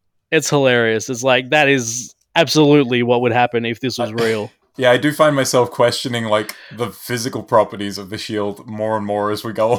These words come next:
Speaker 2: on.
Speaker 1: <laughs>
Speaker 2: Like,
Speaker 1: Right.
Speaker 2: is it sharp? Is it dull? Should it bounce like that? 'Cause it gets stuck in a lot of things sometimes.
Speaker 1: <laughs>
Speaker 2: Um, we see later on that it is very clearly capable of cutting someone in half.
Speaker 1: Yes.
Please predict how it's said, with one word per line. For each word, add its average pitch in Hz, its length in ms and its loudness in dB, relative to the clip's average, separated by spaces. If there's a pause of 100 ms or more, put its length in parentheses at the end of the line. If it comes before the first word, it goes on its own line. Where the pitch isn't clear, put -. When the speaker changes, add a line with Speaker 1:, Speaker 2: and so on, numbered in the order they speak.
Speaker 2:
on. 120 260 2
Speaker 1:
<laughs> - 60 -6
Speaker 2:
Like, - 260 0
Speaker 1:
Right. 139 140 6
Speaker 2:
is 107 80 0
it 135 120 0
sharp? 131 500 2
Is 95 160 -8
it 80 260 -14
dull? 113 380 -2
Should - 260 -6
it 208 120 -10
bounce 151 280 0
like 180 160 -4
that? 208 160 -2
'Cause 127 160 -8
it 113 160 -12
gets 190 240 -4
stuck - 320 0
in 147 80 -2
a 127 40 0
lot 110 220 4
of 104 80 -8
things 139 300 0
sometimes. 127 720 0 (400)
Speaker 1:
<laughs> - 420 -12
Speaker 2:
Um, 113 360 4 (200)
we - 100 -10
see 160 240 0
later 139 320 4
on 135 100 4
that 113 100 0
it 113 100 -2
is 113 140 -6
very 113 500 -2
clearly 123 520 0
capable 104 480 -2
of 98 80 -6
cutting 107 260 -2
someone 101 320 -2
in 92 60 -4
half. 90 400 0 (680)
Speaker 1:
Yes. - 560 -2